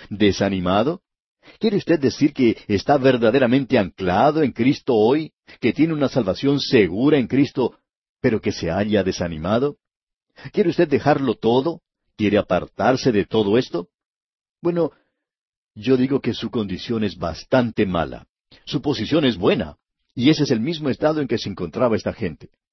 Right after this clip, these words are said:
Lo interesante aquí es notar que Dios estaba con su pueblo. Su voluntad se va a realizar, y vemos aquí que algo se ha descubierto. El enemigo, al hablar,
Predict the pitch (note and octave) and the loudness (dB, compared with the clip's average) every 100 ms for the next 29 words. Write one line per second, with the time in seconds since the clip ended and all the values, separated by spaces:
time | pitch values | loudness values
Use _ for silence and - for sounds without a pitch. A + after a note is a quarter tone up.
0 | _ _ _ _ - C3+ C#3 B2+ E3+ C3+ | _ _ _ _ -2 -2 0 2 0 0
1 | G#2 - B2+ A2 E2+ - A#2 G#2+ F2 G#2+ | -2 2 2 2 -2 -2 0 0 -2 -2
2 | A2+ F#2 - D#3 E3 D3 A2+ G2+ F2 F2 | -4 -6 -2 2 2 2 0 -4 -6 -8
3 | D2 - - _ - - D3+ C3 C3 G2+ | -8 -12 -20 _ -18 -2 0 2 0 2
4 | C#3 D#3+ B2 G#2+ A#2+ E3+ D3+ C3 G#2 - | 2 2 2 4 4 4 4 2 0 -2
5 | F#2 D2+ - - B2+ F#3+ F#3 B2+ A2 F3+ | -4 -4 -8 -2 0 2 0 -2 -4 -2
6 | B2 C#3+ D#3 D3 - G#2+ A#2 - D3+ F#3 | 2 2 2 -2 0 0 0 -2 0 0
7 | C3+ - - _ _ _ _ _ B2+ C3+ | 0 -4 -18 _ _ _ _ _ 0 0
8 | C3+ C3 D#3 G#2 F2 D#2+ B2 D#3 | 0 2 2 2 0 0 2 2